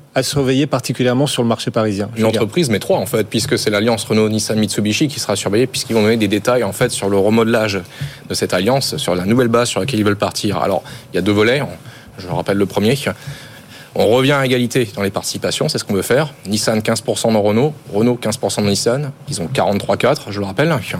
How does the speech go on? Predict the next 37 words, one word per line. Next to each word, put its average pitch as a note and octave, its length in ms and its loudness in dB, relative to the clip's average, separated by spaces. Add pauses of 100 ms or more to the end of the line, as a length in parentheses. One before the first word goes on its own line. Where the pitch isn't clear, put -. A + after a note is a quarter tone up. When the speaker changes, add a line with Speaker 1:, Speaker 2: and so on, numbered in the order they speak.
(640)
Speaker 2:
Et A2 80 2
donc, C3+ 160 4
comment A#2+ 220 2
est-ce A#2 120 0
qu'ils A#2+ 100 0
vont A#2 80 4
faire ? C#3+ 300 2
Ils G#2 140 0
vont B2 380 2
mettre A#2 340 -2
vingt-huit G#2+ 220 0
virgule G#2+ 200 2
quatre G2+ 160 -2
pour G2+ 160 -6
cent B2 120 0
dans A2 100 2
une G#2 120 2
fiducie. - 480 -4
Alors, G2+ 300 0 (960)
donc G#2+ 260 0
ça A#2 80 2
veut A#2+ 80 4
dire C3+ 140 2
qu'à G#2 140 -2
terme, B2+ 280 0 (140)
cette, - 360 -6
euh, F2+ 140 -8
ces G2 140 -4
vingt-huit G#2 220 -2
virgule G#2 180 2
quatre G#2 120 -2
pour G#2+ 120 0
cent, C#3 160 0
ils A2 100 2
vont G#2+ 80 2
les G2+ 120 4
vendre. F#2 340 0